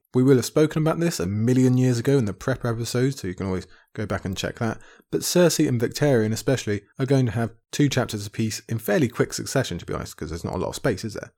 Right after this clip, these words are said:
And that makes sense, they are both Feast characters, so we're more capping off previous arcs, but there's even a distinction in that, because I would say that statement is more true for Cersei than Victarion.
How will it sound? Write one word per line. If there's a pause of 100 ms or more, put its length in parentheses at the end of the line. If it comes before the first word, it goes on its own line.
And
that
makes
sense,
they
are
both
Feast
characters,
so
we're
more
capping
off
previous
arcs, (180)
but
there's
even
a
distinction
in
that, (180)
because
I
would
say (100)
that
statement
is
more
true
for
Cersei
than
Victarion.